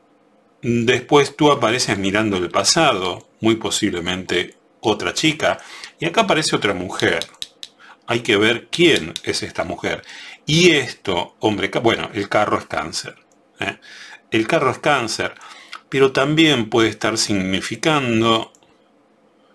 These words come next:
una persona joven, un hombre joven, ¿eh? Entonces, eh, hombre cáncer, si tú estás en mi página de,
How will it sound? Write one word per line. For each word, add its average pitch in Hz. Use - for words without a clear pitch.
una 123
persona 113
joven, 76
un 107
hombre 80
joven, 78
¿eh? 92
Entonces, 107
eh, 92
hombre 117
cáncer, 107
si 101
tú 120
estás -
en 87
mi 85
página 104
de, 76